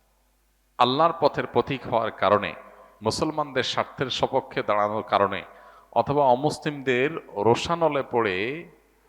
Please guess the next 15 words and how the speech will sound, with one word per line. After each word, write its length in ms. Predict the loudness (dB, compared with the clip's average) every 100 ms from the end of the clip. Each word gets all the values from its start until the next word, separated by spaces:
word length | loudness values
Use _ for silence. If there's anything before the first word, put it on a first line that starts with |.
| _ _
আল্লাহদ্রোহী 720 | 0 4 2 2 -2 -2 -2
বা 140 | 0
আল্লাহর 240 | 0 0 -2
প্রতি 220 | -2 2
অবিশ্বাসীদের 840 | 2 2 -2 -2 -4 -4 -2 -2 -4 -10 _ _ _ _ _ -20 -20 -20 -4
আপনার 500 | -2 0 0 0 -2
শত্রুতার 680 | -2 -2 -2 -2 4 4 4
কবলে 380 | 4 6 6 4
পড়ে 180 | 0
যদি 140 | -2 -2
কেউ 180 | 0 2
মারা 280 | 2 2
যায়, 200 | 0 -4 -4 -14 -4
তাহলে 280 | 0 0 -2
সে 440 | -2 -2 -2 -6